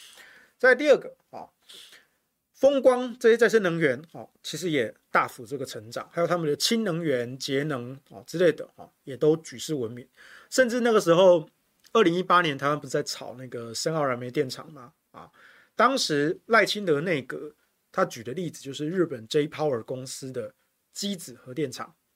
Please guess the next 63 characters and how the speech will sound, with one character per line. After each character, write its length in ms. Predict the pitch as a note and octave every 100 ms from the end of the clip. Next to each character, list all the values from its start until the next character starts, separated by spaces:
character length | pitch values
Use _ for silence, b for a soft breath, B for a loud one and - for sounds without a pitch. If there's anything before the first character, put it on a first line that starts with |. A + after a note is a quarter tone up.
| _
啊， 200 | _ D3
基 220 | C3 A#3+ B3+
子 180 | B3
燃 160 | B2 B2+
煤 100 | C3+
电 160 | C3 C3+
厂， 160 | A#2 B2+
讲 120 | A2+
错 160 | -
了， 60 | A#2
对 100 | A#2+
不 60 | B2+
起， 220 | - - b b b b
日 160 | B3 A#3+
本 180 | D#3
J 200 | C3 F#3+
Power 280 | F3+ E3+ F3
公 200 | D#3+ D3
司 160 | D3 D#3
的 120 | C3+
基 240 | A#2+ E3+
子 240 | F3 - A#2
燃 140 | A#2
煤 140 | A2 A#2
电 160 | C3+
厂， 180 | A2 - _
他 120 | D#3+
说 140 | F#3
那 100 | F3+
是 120 | D#3+
超 240 | D#3+ - A#3
超 160 | G#3+
临 200 | G3+ C3+
界 120 | C3 D3+
的 100 | A#2+
燃 160 | A2+
煤 100 | A2+
机 200 | A2 A#2+
组 200 | A#2 - _ _
啊， 180 | - _ b b b
能 120 | C#3+
够 200 | C#3 E3+
大 260 | D#3+ D#3+ C#3
幅 180 | - B2+
的 140 | C3
压 240 | C#3+ C#3+ D3+
低 360 | D#3 C#3+ C#3+ _ _
排 180 | - B2+
放 160 | C#3+
的 80 | B2
污 140 | A#2+ B2
染 160 | G2 _
量。 200 | A#2+ F#2+ _ _ _ _ _ _ _ _ _ _ - B B B
这 100 | -
个 120 | D4
技 180 | - A#3
术 220 | F#3+ G3
呢， 100 | D3+
其 240 | C3 C3+ C3+
实 80 |
是 400 | C#3+ E3 C#3+ B2+ _ _ -
日 120 | G#3+
本 220 | - G2+